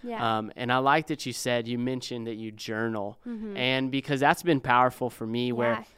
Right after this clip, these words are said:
Speaker 2: w-, my mind wanders a little bit, and that's,
Speaker 1: Yeah.
Speaker 2: like, a good practice for me. Is
Speaker 1: Absolutely.
Speaker 2: that, like, you know, you have your conversational prayers,
Speaker 1: Mm-hmm.
Speaker 2: you have time, like, when you're journaling. Um,
Speaker 1: Yeah.
Speaker 2: so what does that look like for you?
Speaker 1: For journaling?
Speaker 2: Yeah.
Speaker 1: Yeah.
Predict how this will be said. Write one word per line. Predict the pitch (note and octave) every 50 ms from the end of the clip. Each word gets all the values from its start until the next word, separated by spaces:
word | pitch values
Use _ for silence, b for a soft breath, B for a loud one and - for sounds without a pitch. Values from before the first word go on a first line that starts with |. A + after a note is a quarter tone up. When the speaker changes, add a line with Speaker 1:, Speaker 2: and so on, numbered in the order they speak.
| b b _ -
Speaker 2:
w-, | C3+ C3 C3+ C3+
my | C#3 C#3 D#3+ F#3+
mind | F#3 E3+ D#3+ C#3+ C#3
wanders | B2 A#2+ B2 D#3 F#3 F3 C#3+ B2+ -
a | A#2+
little | A#2+ A2+ A#2
bit, | A2 A#2 A#2 A2+ D#2+
and | B2 C3
that's, | D3+ F3 -
Speaker 1:
Yeah. | -
Speaker 2:
like, | G3+ - F3+
a |
good | D#3+ D#3+ E3+ D#3 -
practice | - E3+ E3 F3 - - D3 A#2+ -
for | - -
me. | A2+ A2+ A2
Is | G#2+ - - B2+ B2
Speaker 1:
Absolutely. |
Speaker 2:
that, | C#3+ D3 D#3+ E3+ F3 G#2+ C2+
like, | B2 B2+ B2 A#2+ - - _ _ - _ -
you | - C#3+ C#3
know, | C#3
you | C3+ C#3 D#3 E3+
have | F3 F3+ E3
your | D3+ C3+
conversational | - - C#3 C#3 B2+ B2 - C#3 C#3+ - - D3+ C#3
prayers, | - D#3+ D3+ D3 D3 -
Speaker 1:
Mm-hmm. | A3 A3+ G#3 - - -
Speaker 2:
you | - C3 C3+
have | C3 B2+ B2
time, | B2 - B2 A#2 A#2+ B2 B2
like, | A#2 A2+ A2+ -
when | A#2+ A#2+ A#2+
you're | A2+ A2
journaling. | G#2 G#2+ A2 G#2+ A2+ A2+ A#2+ A#2+ A#2 A#2 A#2+ B2 B2 B2+ - -
Um, | - A#2 G#2+ G#2+
Speaker 1:
Yeah. | G#2 A2 - - _
Speaker 2:
so | - - - C3+
what | B2+ C3 D3
does | D3+ D#3 D3
that | D#3+ D3+ B2+
look | C#3 D#3 - -
like | A2+ G2+ G2+
for | - - -
you? | D2+ C#2 F2 B2+ - _ - -
Speaker 1:
For | - B3+
journaling? | A#3 - A3 G#3+ A3 A3 A3 A3+ B3+ D4
Speaker 2:
Yeah. | - - F3 G3 E3+ F#2+ -
Speaker 1:
Yeah. | B3 A#3 A3 -